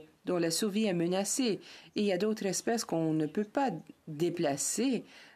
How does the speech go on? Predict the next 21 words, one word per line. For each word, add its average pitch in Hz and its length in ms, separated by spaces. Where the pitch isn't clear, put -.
L'une 220 200
des 208 120
conditions, 170 840
c'est 180 220
de 160 100
dire, « 170 240
Bon, 202 300
on 165 180
va 156 180
déplacer, 220 1160
euh, 180 320
certaines 160 500
espèces, 233 580
euh, 165 160
euh, 160 280
donc 170 360
c'est - 200
certains 170 380
oiseaux, 151 420
par 220 160
exemple, 160 840